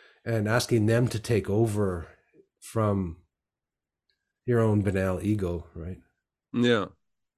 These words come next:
Speaker 1: Yeah.
Speaker 2: I'm still, I'm still, I'm still,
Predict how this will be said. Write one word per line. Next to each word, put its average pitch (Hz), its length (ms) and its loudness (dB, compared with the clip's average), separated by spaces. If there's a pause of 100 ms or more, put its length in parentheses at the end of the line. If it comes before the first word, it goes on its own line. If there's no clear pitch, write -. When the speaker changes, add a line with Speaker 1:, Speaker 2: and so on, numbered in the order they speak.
(1700)
Speaker 1:
Yeah. 82 300 -12 (2750)
Speaker 2:
I'm 151 80 4
still, 233 280 8
I'm 180 160 0
still, 196 540 0
I'm 147 160 -4
still, 160 460 -2